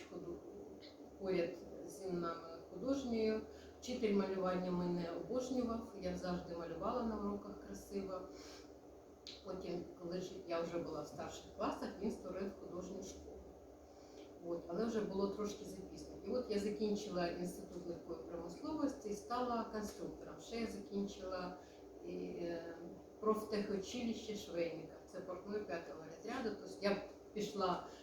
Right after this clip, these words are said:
займатися верхнім одягом, пальто і шуби. І в сімдесятих роках, вісімдесятих, коли я закінчила інститут, я зразу стала конструктором в експериментальному цеху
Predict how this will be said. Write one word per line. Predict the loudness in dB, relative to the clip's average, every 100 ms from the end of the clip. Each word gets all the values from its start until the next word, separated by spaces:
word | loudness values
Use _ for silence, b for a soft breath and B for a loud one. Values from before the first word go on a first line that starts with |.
| B
займатися | 4 6 8 6 2 0 4
верхнім | 4 4 6 6
одягом, | 6 2 -2 -6 -8 -12 -8
пальто | -4 -2 2 2
і | 2
шуби. | 0 -2 -4 -4 -10 B B B B
І | -8
в |
сімдесятих | -2 2 2 0 -2 -2 -2 -4 -8 -12 -12 -6
роках, | -4 -2 2 2 0 -8
вісімдесятих, | -4 -2 0 -2 -6 -6 -6 -8 -10
коли | -8
я | -8
закінчила | -8 -8 -8 -6 -8
інститут, | -10 -12 -6 -6 -6
я | -4
зразу | 0 0 0
стала | -4 -4 -4
конструктором | -4 -8 -8 -4 -4 -4 -2 -2 -4 B B B
в | -8
експериментальному | -8 -6 -4 -4 -2 0 0 0 -4 -8
цеху | -6 -6 0 2